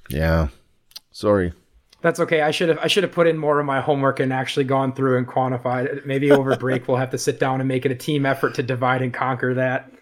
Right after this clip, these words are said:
Speaker 1: Well, all right. Well, thanks, Nate. That, that was fun. I, you had some great questions in there. You know, the one thing that, um, I will say is another, maybe another show. And I don't know, but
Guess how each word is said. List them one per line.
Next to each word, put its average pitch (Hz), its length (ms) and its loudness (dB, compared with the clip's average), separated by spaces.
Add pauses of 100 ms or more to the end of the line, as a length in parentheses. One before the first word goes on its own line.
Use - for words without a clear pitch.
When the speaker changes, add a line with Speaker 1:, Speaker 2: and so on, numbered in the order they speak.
(160)
Speaker 1:
Well, 196 160 2
all 285 80 4
right. 269 260 0
Well, 151 140 0
thanks, 302 320 -2
Nate. 139 260 2
That, 180 320 0
that 165 200 0
was 214 120 0
fun. 123 560 0
I, 123 120 4 (200)
you 127 240 -4
had 175 220 2
some 113 180 -2
great 120 280 2
questions 139 480 0
in 147 100 -2
there. 185 100 0
You 156 140 0
know, 165 100 2
the 151 100 0
one 170 220 0
thing 165 360 -2 (580)
that, 123 340 2
um, 110 440 0 (340)
I 139 140 0
will 147 140 2
say 127 480 0
is 104 160 -2
another, 123 600 2
maybe 110 260 0
another 170 260 2
show. - 460 -2 (800)
And 110 500 0
I 98 100 0
don't 110 140 -2
know, 175 360 -2
but 95 340 2